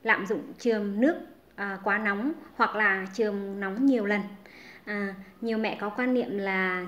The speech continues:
chúng ta phải chườm nóng để, ừ, sữa, ừ, cục sữa ở trong đó sẽ tan ra. Nhưng mà sự thật thì, à, cái tuyến, à, vú của chúng ta ấy, à, hai phần ba cái tuyến vú là lớp mỡ. Và nếu như mu-, chúng ta muốn chườm nóng để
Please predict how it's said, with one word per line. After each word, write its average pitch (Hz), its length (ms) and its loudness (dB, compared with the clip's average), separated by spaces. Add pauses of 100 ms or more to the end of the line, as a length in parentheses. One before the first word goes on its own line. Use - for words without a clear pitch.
chúng 220 120 -6
ta 233 180 -4
phải 180 180 -4
chườm 202 220 -4
nóng 196 240 0
để, 180 260 0 (140)
ừ, 190 260 -8
sữa, 233 580 0
ừ, 311 80 4 (360)
cục 226 140 -4
sữa 247 100 0
ở 254 220 2
trong 247 200 0
đó 214 380 -2 (120)
sẽ - 160 -4
tan 254 280 4
ra. 254 260 0 (320)
Nhưng 262 220 4
mà 196 480 4 (300)
sự 226 180 2
thật 226 180 2 (100)
thì, 214 360 0
à, 190 380 2
cái 262 160 0
tuyến, 254 400 6
à, 254 300 0 (140)
vú 220 140 6
của 233 160 2
chúng 220 120 -4
ta 240 280 4
ấy, 294 100 2 (380)
à, 196 240 0
hai 254 240 4
phần 220 160 -2
ba 240 260 2
cái 247 100 -2
tuyến 208 120 -2
vú 214 260 2
là 254 140 0
lớp 269 200 2
mỡ. 262 300 4 (420)
Và 208 300 6
nếu 214 260 4
như 294 180 8
mu-, 247 320 4
chúng 233 140 -4
ta 262 160 4
muốn 240 280 2
chườm 240 220 0
nóng 208 180 0
để 190 420 0